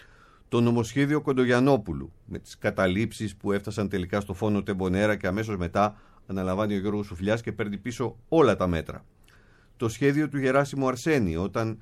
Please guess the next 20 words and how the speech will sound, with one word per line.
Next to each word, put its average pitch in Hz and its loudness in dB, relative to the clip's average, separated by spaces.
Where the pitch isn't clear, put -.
για 101 -4
πρώτη 120 -8
φορά 120 0
υπάρχουν 120 -2
καταλήψεις 113 -2
ακόμα 135 -2
και 127 -16
σε - -8
δημοτικά 110 -2
σχολεία. 123 0
Η 135 2
έννοια 160 6
της 127 -8
κατάληψης, 120 2
και 175 -6
είναι 202 -2
πολύ 151 -2
χαρακτηριστικό 175 -4
ότι 110 2
αυτό 98 0